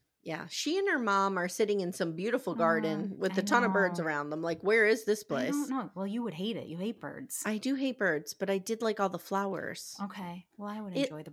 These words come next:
Speaker 1: and it
Speaker 2: birds.
Speaker 1: looked like there was a pizza on the table, maybe?
Speaker 2: Mm, I mean, throw a
Speaker 1: That I was
Speaker 2: pizza in
Speaker 1: here
Speaker 2: front of
Speaker 1: for.
Speaker 2: me anywhere and I'm
Speaker 1: Mm-hmm.
Speaker 2: good.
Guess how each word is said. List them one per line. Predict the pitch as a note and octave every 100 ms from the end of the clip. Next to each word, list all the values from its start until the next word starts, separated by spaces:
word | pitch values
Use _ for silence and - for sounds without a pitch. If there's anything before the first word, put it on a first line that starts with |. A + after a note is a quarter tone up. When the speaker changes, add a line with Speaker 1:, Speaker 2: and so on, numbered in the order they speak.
| E3
Speaker 1:
and | C4+ D#4
it | -
Speaker 2:
birds. |
Speaker 1:
looked | C#4+ F4 -
like | A4+ G#4+
there | F#4 C#4+
was | B3
a | G3
pizza | - - C#4 -
on | G4 G#4
the | G#4+ -
table, | G4+ G#4+ A4 G#4+
maybe? | G#4+ G#4+ A4 A4
Speaker 2:
Mm, | G#3 -
I | F#3+
mean, | F#3+ F#3+ E3+ -
throw | - A3+
a | A#3
Speaker 1:
That | F#3
I | A3+
was | A3+
Speaker 2:
pizza | E3+
in |
Speaker 1:
here | -
Speaker 2:
front | - E3+
of | -
Speaker 1:
for. |
Speaker 2:
me | E3 D#3+
anywhere | D#3+ D3 D3+ D3+
and | D3+
I'm | -
Speaker 1:
Mm-hmm. | G3 F3+
Speaker 2:
good. | F#3+